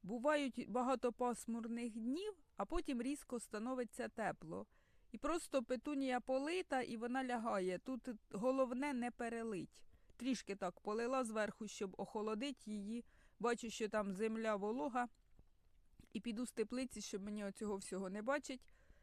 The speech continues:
Нехай воно піднімається без мене. Дякую всім, хто додивився мене до кінця.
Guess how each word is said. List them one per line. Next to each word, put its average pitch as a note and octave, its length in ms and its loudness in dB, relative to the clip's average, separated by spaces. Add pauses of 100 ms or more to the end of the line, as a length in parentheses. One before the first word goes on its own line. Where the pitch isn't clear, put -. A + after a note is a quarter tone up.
(280)
Нехай A#3+ 320 0
воно A3 240 -2
піднімається G#3+ 800 -2
без F#3 260 -2
мене. F3+ 480 -4 (2250)
Дякую G#3 460 2
всім, G#3 240 -2
хто G3+ 200 -2
додивився G3 540 2
мене A3+ 200 0
до A#3 120 0
кінця. C4+ 440 4